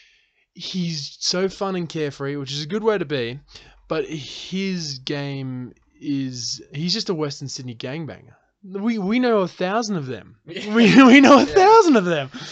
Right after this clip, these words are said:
Speaker 2: Yeah, I agree with that. We know a thousand of them, but
Speaker 1: Yeah.
Speaker 2: then the rest of the world don't.
Speaker 1: No,
Speaker 2: you know, that's
Speaker 1: no,
Speaker 2: why
Speaker 1: yeah.
Speaker 2: it's interesting for the rest of the world to see him.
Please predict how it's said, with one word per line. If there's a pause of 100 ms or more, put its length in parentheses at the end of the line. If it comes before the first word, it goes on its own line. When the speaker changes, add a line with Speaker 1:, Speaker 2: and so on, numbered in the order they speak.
(100)
Speaker 2:
Yeah,
I
agree
with
that.
We
know
a
thousand
of
them,
but
Speaker 1:
Yeah.
Speaker 2:
then
the
rest
of
the
world
don't.
Speaker 1:
No,
Speaker 2:
you
know,
that's
Speaker 1:
no,
Speaker 2:
why
Speaker 1:
yeah.
Speaker 2:
it's
interesting
for
the
rest
of
the
world
to
see
him.